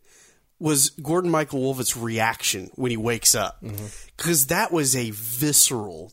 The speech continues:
Speaker 1: genuine scream.
Speaker 2: Mm-hmm.
Speaker 1: I'd have screamed like a girl.
Speaker 2: Are you talking about when he wakes up on the bottom bunk in the fetal position?
Speaker 1: Yes.
Speaker 2: Okay, yeah.
Speaker 1: Yeah. That was, that was a little bit gut-wrenching.
Speaker 2: Yeah.
Speaker 1: I thought that was, that was really well, because that's kind of a hard thing to do,
Speaker 2: Mm-hmm.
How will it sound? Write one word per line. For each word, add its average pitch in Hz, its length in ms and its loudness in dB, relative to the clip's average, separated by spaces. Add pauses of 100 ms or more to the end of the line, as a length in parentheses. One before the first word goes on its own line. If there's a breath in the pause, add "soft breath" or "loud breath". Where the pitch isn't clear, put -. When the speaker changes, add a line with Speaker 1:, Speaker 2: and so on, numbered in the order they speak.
Speaker 1:
genuine 123 840 2 (540)
scream. 104 540 0
Speaker 2:
Mm-hmm. 113 200 -6 (140)
Speaker 1:
I'd 170 160 6
have 147 80 -2
screamed 127 300 2
like 107 160 -2
a 107 60 -6
girl. 98 300 -8 (200)
Speaker 2:
Are 135 80 4
you 147 60 4
talking 143 240 4
about 131 320 2 (140)
when 135 200 -2
he 120 420 -2
wakes 127 360 -2
up 127 120 0
on 123 140 2
the 117 80 -2
bottom 117 340 2
bunk 117 300 0
in 117 100 -4
the 107 100 -6
fetal 120 300 -6
position? 120 440 2
Speaker 1:
Yes. 123 200 -2
Speaker 2:
Okay, 107 240 -4
yeah. 101 120 -4
Speaker 1:
Yeah. 120 220 0 (340 loud breath)
That 180 180 2
was, 226 400 2 (580)
that 151 120 2
was 277 200 2
a 175 60 -4
little 160 380 0
bit 165 260 0
gut-wrenching. 104 640 -4
Speaker 2:
Yeah. 95 200 -6
Speaker 1:
I - 60 -6
thought 254 140 -2
that 269 100 0
was, 147 160 -2 (200)
that 202 140 2
was 294 120 -2
really 220 240 -2
well, 214 100 4
because 190 240 -2
that's 269 180 2
kind 339 240 -2
of 233 60 0
a - 20 -2
hard 220 220 -2
thing 226 200 0
to 156 60 0
do, 139 460 -2
Speaker 2:
Mm-hmm. 110 280 -4